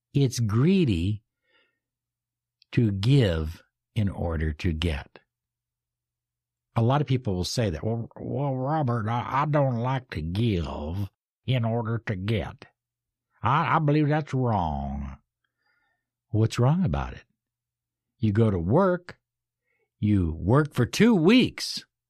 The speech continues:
for free almost. Two weeks. And then you receive. So you gave two weeks of your life to a company,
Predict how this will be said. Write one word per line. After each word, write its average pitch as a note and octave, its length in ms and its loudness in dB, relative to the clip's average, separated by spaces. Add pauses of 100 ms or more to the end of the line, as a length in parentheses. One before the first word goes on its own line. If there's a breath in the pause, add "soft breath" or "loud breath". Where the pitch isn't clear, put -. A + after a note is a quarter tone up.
(520)
for C3 160 4
free E3 720 2
almost. F#2 840 -10 (1500)
Two C4 220 4
weeks. - 640 0 (1400)
And A2+ 200 4
then D#3 540 2
you G#2 200 -2
receive. G2 640 -4 (260)
So D3+ 160 2
you C#3 260 6
gave F3+ 480 4
two C#4+ 260 4
weeks A#3+ 300 2
of D#3+ 140 4
your B2 220 4
life B2 920 2 (1160)
to C#3+ 180 4
a A#2+ 60 2
company, A#2+ 760 -2